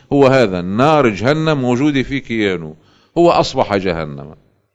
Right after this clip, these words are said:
الآية إذن صريحة: "ولولا أن يكون الناس أمة واحدة لجعلنا لمن يكفر بالرحمن لبيوتهم سقفا من فضة ومعارج عليها يظهرون". وهنا تسكب العبرات.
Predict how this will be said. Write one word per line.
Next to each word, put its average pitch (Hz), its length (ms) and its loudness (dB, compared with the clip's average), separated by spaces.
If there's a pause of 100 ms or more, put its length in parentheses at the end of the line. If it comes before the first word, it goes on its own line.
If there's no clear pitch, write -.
(1600)
الآية 113 1120 0
إذن 170 240 2
صريحة: 151 640 2
"ولولا 139 600 4
أن 131 60 -2
يكون 131 420 -2
الناس 127 460 -4
أمة 127 500 -4
واحدة 131 640 -4
لجعلنا 110 680 -2
لمن 104 280 -4
يكفر 113 440 -6
بالرحمن 101 640 -6
لبيوتهم 107 640 -6
سقفا 101 440 -12
من 90 260 -10
فضة 113 400 -10
ومعارج 90 720 -8
عليها 90 540 -6
يظهرون". 78 680 -10
وهنا 127 420 -8
تسكب 82 420 -16
العبرات. 69 680 -12